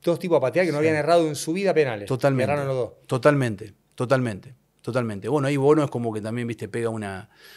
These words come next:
Speaker 2: una explosión. Eh, bueno, ahí yo ya, ya teníamos la certeza, digamos, de, le dije a los chicos, "Nos quedamos, terminó el partido, saluda a España, saluda a Croacia, eh, Marruecos",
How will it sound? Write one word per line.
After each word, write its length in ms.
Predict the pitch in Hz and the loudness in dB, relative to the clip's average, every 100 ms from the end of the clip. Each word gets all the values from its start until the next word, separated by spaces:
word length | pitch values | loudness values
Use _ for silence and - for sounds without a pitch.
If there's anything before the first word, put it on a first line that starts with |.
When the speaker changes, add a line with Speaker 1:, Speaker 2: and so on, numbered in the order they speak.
| _ - | _ -10
Speaker 2:
una 160 | 123 | -6
explosión. 680 | 117 113 113 135 139 131 127 - - - _ - | -6 -8 -2 2 2 2 -4 -12 -20 -20 _ -6
Eh, 800 | 113 110 107 104 101 95 98 113 | -4 -2 -2 -4 -4 -6 -8 -2
bueno, 300 | 139 127 104 - | 0 0 -2 2
ahí 120 | 170 | 4
yo 120 | 170 | 4
ya, 280 | 151 151 135 | 6 6 6
ya 160 | - 143 | 2 -2
teníamos 280 | 131 139 139 | 0 0 0
la 60 | 123 | -2
certeza, 400 | 120 143 139 131 | -2 -2 0 2
digamos, 320 | 120 123 120 | 2 0 -2
de, 160 | 110 | -4
le 80 | 110 | -6
dije 140 | 113 120 | -6 -6
a 40 | |
los 80 | 110 | -6
chicos, 220 | 131 117 | -6 -8
"Nos 80 | 110 | -4
quedamos, 380 | 135 135 123 - - - - | -2 -2 -4 -8 -16 -20 -8
terminó 260 | 120 131 | -2 0
el 60 | 147 | 2
partido, 480 | 135 120 175 180 151 | 2 2 4 6 6
saluda 260 | 127 139 | 4 2
a 40 | 131 | 2
España, 320 | - 165 156 | 6 6 6
saluda 320 | 123 127 127 | 2 0 0
a 40 | 120 | 0
Croacia, 440 | 127 143 139 139 139 | 4 4 4 0 -2
eh, 280 | 127 117 113 | 0 0 -2
Marruecos", 840 | 113 107 123 156 165 156 160 | -6 -4 2 6 6 6 4